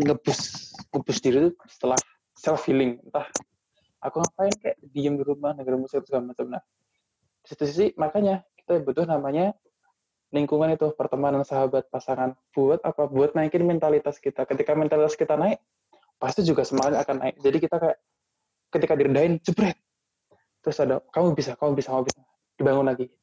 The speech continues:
Akhirnya, eh, positif, positif, apa, pemikiran positifnya itu bisa kayak, "Oke, aku bangkit nih." Begitu waktu itu ya, posisinya Mas, saya di kayak, "Yakin kamu jualan minuman?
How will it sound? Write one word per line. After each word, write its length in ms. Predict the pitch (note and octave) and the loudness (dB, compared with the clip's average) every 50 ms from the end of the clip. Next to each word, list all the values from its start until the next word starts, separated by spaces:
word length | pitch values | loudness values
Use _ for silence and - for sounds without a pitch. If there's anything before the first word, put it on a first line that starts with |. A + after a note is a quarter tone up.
| _ _ _ | _ _ _
Akhirnya, 360 | B2+ C3 C3 C3 C#3+ F3 G#3 - _ _ _ _ _ _ _ _ _ _ _ _ _ _ _ _ - | -4 -2 0 2 2 0 0 -2 _ _ _ _ _ _ _ _ _ _ _ _ _ _ _ _ -2
eh, 220 | C3+ C#3 C3+ C3 C3 - - _ _ _ | 0 2 2 2 0 -2 -6 _ _ _
positif, 640 | - D3+ D3+ D3+ - D#3 - - D3+ D3+ D#3 D#3 D3 - - - - - - - _ _ _ _ | -4 -4 -4 -2 -4 -6 -2 0 0 0 0 -2 -6 -10 -14 -18 -20 -20 -20 -20 _ _ _ _
positif, 460 | - D3 - D#3+ D3+ - - C#3+ D3 - - - - - - - - - - _ | -4 -2 -2 -4 -6 -2 -2 -2 -2 -2 -6 -12 -20 -20 -20 -18 -18 -18 -12 _
apa, 160 | - F3+ - | -6 -6 -4
pemikiran 480 | - E3 D3+ D#3 D3 - D3+ C#3 C3+ | -2 -2 -2 0 0 0 0 0 0
positifnya 400 | - C#3+ - - D3+ - - D3+ | -2 -4 -4 -4 -6 -2 -2 0
itu 80 | - A3 | 0 2
bisa 240 | F#3 D3+ C3 - D#3+ | 2 2 0 0 -2
kayak, 300 | - - _ E3+ - - _ _ _ | -4 -2 _ -4 -4 -4 _ _ _
"Oke, 400 | - D#3 E3 - G3+ - - _ _ _ _ _ _ _ _ | -4 -2 0 0 0 -2 -2 _ _ _ _ _ _ _ _
aku 160 | - D3 C#3+ | -2 -2 0
bangkit 260 | D3+ C#3 B2+ C#3 - | 2 2 2 0 0
nih." 140 | - F#2+ - _ _ _ _ _ _ _ _ _ _ _ _ _ - - - _ _ | -2 -4 -6 _ _ _ _ _ _ _ _ _ _ _ _ _ -12 -12 -12 _ _
Begitu 280 | - B2+ A2 C3 - C3 | -2 0 0 2 4 4
waktu 320 | B2+ B2+ C3 C3+ C#3 C3+ | 4 4 2 0 0 0
itu 160 | B2+ A#2+ - D#3 D3 | 0 2 4 4 4
ya, 160 | B2 - - | 4 2 0
posisinya 480 | _ - B2+ - - - C3 C3 B2+ B2+ | _ -6 -6 -6 -6 -4 -2 0 0 0
Mas, 140 | B2+ - - | 0 -2 -8
saya 400 | - - B2+ B2+ B2 C3 C3 - - _ _ _ _ _ _ _ _ _ _ | -6 -2 0 0 0 0 -4 -6 -12 _ _ _ _ _ _ _ _ _ _
di 320 | - C3 B2 B2 B2 A#2+ B2 - _ _ | 0 2 2 4 4 2 0 -2 _ _
kayak, 240 | - - C3 B2+ - - _ _ _ _ _ _ _ _ _ _ _ - | -10 -4 -4 -4 -4 -6 _ _ _ _ _ _ _ _ _ _ _ -6
"Yakin 320 | B2+ B2 - - D3+ D3 | -6 -4 -2 -2 0 2
kamu 240 | D3+ D3 C#3+ C#3 - | 2 2 0 0 -2
jualan 240 | - - A#2+ B2 B2+ | -2 0 0 2 2
minuman? 320 | B2+ C3 C3+ C3+ C#3 B2+ | 2 2 2 0 -2 -4